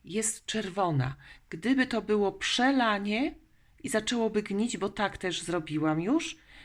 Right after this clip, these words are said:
to będzie na żółto i bardzo szybko będzie postępować, że ten pęd cały po prostu obumrze.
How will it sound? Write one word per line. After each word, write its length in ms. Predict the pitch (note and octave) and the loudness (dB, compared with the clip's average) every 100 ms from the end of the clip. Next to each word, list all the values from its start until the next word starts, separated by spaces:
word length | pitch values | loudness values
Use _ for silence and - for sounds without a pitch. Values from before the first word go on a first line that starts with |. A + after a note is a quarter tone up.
| - - | -18 -4
to 120 | G3 | 0
będzie 400 | G#3+ B3+ B3+ A3+ | 2 2 2 2
na 180 | A3+ G#3 | 2 2
żółto 480 | A#3 A3 G3 D3 | 2 2 0 -4
i 80 | D3+ | -4
bardzo 340 | F#3+ C4+ B3 B3 | 4 4 4 0
szybko 360 | C4 - G#3+ | -2 -4 -4
będzie 240 | G#3 G3+ G3 | -2 -2 -4
postępować, 800 | G3 - F#3+ - A3+ G#3 G#3 - - - - - | -6 -6 -8 -2 0 0 -2 -10 -16 -14 -14 -2
że 160 | G#3+ | -2
ten 200 | G#3 G#3 | 2 0
pęd 300 | - G3 - | 0 -4 -4
cały 380 | - G#3 F#3+ F#3 | -4 0 2 0
po 140 | F3+ | -4
prostu 600 | - E3+ E3 - D#3 D#3 D#3 - - - | -4 -4 -4 -2 0 0 -2 -20 -20 -10
obumrze. 640 | - D3+ D3 C3+ B2+ C3+ | -4 0 4 4 4 -4